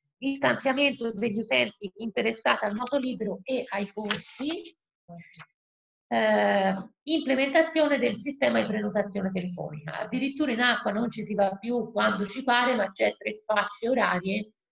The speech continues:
perché in acqua c'è un numero contingentato di persone che ci può entrare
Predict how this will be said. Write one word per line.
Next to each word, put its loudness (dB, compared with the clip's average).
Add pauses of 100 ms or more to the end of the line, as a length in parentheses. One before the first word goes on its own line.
(140)
perché -2
in 2
acqua 2
c'è -4
un -2
numero -2
contingentato -2
di -6
persone -2
che -6
ci -18
può 0
entrare -2